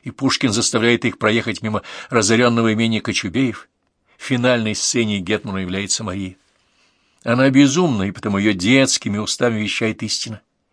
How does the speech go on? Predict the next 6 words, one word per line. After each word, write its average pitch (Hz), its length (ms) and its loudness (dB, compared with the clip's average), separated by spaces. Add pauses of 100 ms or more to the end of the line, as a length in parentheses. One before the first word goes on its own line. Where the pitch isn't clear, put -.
(440)
«Я 123 140 2
принимала 135 520 6
за 123 140 4
другого 135 560 4 (240)
тебя, 139 480 4
старик». 131 680 -4